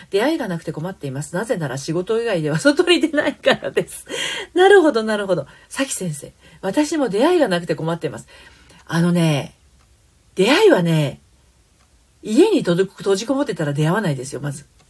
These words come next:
うん。あ、確かに、こういった、あの、四角い枠の中でも出会いはありますよね。婚活アプリだったりとか、あの、いろいろ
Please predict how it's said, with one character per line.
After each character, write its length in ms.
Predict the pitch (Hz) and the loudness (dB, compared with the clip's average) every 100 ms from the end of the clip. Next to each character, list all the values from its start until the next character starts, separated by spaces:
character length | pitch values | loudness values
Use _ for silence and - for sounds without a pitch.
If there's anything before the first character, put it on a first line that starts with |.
| _ _ _ _ _ _ _ - _ _ _ - | _ _ _ _ _ _ _ -20 _ _ _ -12
う 60 | 143 | -10
ん。 180 | 135 - _ _ _ _ - - - | -10 -14 _ _ _ _ -20 -14 -8
あ、 80 | 247 | -2
確 220 | 349 - | -2 0
か 100 | 262 | -2
に、 300 | 202 208 147 | -2 -4 -4
こ 140 | 185 | -2
う 40 | 202 | -2
い 60 | |
っ 40 | 180 | -2
た、 200 | 190 180 | -4 -2
あ 40 | |
の、 80 | 147 | -4
四 120 | - | -4
角 220 | 220 214 | -6 -4
い 60 | 214 | -4
枠 200 | 190 196 | -4 -4
の 100 | 233 | -6
中 220 | 233 220 | -6 -4
で 80 | 170 | -6
も 80 | 139 | -4
出 160 | 156 | -2
会 80 | 175 | 0
い 40 | 180 | 0
は 180 | 131 - | -4 -6
あ 80 | |
り 80 | 151 | -4
ま 120 | 160 | -4
す 120 | 160 127 | -4 -8
よ 80 | |
ね。 160 | 143 262 - - - | -8 -8 -10 -20 -14
婚 160 | - 156 | -6 -6
活 240 | 156 151 | -6 -6
ア 80 | 160 | -6
プ 80 | 143 | -8
リ 80 | 135 | -12
だ 100 | 127 | -12
っ 60 | |
た 120 | - 90 | -14 -14
り 80 | |
と 100 | - | -14
か、 160 | - - _ _ _ _ | -18 -20 _ _ _ _
あ 120 | - 147 | -10 -8
の、 380 | 135 120 107 - | -8 -12 -16 -10
い 100 | 156 | -6
ろ 140 | 156 | -4
い 40 | 147 | -2
ろ 260 | 139 135 | -4 -6